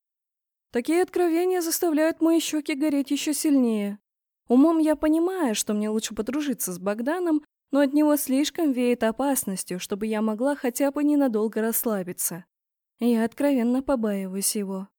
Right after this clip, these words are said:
В доме есть бассейн, библиотека, баня, спортзал. С последним придется повременить. Надеюсь, ты не из тех, кому упругая задница важнее здоровья ребенка.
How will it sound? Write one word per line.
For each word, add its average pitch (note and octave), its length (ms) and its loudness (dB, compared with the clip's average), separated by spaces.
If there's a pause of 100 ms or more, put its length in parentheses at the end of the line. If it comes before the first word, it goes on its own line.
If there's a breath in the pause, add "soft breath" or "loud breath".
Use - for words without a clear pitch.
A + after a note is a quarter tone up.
(600)
В G#3 200 -4
доме D4 360 4
есть A#3+ 200 2
бассейн, G3+ 800 -4
библиотека, C4 1080 -4
баня, F#3+ 520 -6
спортзал. G3 720 -8 (320)
С - 100 -14
последним F3+ 640 -4
придется D4+ 420 -4
повременить. G#3+ 800 -4 (360)
Надеюсь, A3 600 0
ты A3+ 140 0
не G#3+ 200 0
из G#3 140 -2
тех, C#4+ 340 -2
кому F#3+ 280 -6
упругая G3+ 420 -2
задница C#4+ 540 0
важнее A3+ 440 0
здоровья F#3 500 -4
ребенка. E3 640 -8